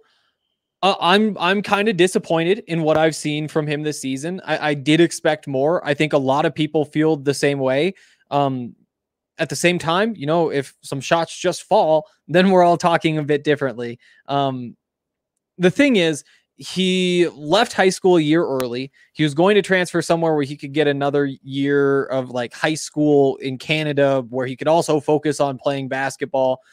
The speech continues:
Um, but then decided, "Well, if I'm going to Colorado anyway, I might as well just take this year as a redshirt year, graduate early and head over." And that's what last year was.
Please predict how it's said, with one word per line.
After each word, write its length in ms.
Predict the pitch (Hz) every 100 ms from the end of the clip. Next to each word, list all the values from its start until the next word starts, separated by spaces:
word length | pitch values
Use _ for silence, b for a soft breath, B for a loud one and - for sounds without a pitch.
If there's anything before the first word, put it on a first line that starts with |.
| b b
Um, 440 | 127 127 120 113 - _ _ _ _ _ _ _ - 151 139
but 200 | 196 -
then 260 | 196 196
decided, 500 | 180 - 175 170 165
"Well, 120 | 151
if 60 | 151
I'm 140 | 160
going 200 | 165 190
to 60 | 175
Colorado 460 | - 165 156 151 139
anyway, 380 | 139 135 135 131
I 40 |
might 220 | 135 160
as 100 | 165
well 120 | 139 147
just 220 | 139 -
take 240 | 160 143
this 260 | 139 147 -
year 140 | 143
as 80 | 131
a 40 |
redshirt 520 | 127 143 147 - 143 127
year, 220 | 131 123
graduate 480 | 131 143 131 135 135
early 240 | 135 131
and 100 | 120
head 140 | 131
over." 260 | 139 135 135
And 160 | 156 180
that's 220 | 233 220
what 120 | 196
last 300 | 156 147 -
year 100 | 131
was. 360 | 117 87 -